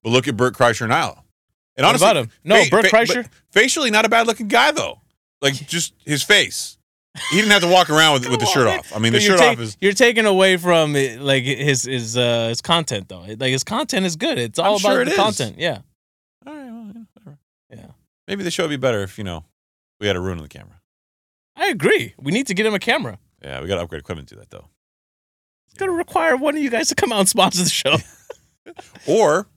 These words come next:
Speaker 1: we could pivot the podcast to making just white noise,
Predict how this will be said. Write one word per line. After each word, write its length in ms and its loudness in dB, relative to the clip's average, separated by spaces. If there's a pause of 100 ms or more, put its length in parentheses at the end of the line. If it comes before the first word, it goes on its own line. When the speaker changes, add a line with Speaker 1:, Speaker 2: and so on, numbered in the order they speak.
(320)
Speaker 1:
we 100 -6
could 180 -6
pivot 240 -6
the 60 -14
podcast 840 -2 (100)
to 300 -4
making 300 -4
just 160 -14
white 300 2
noise, 480 -14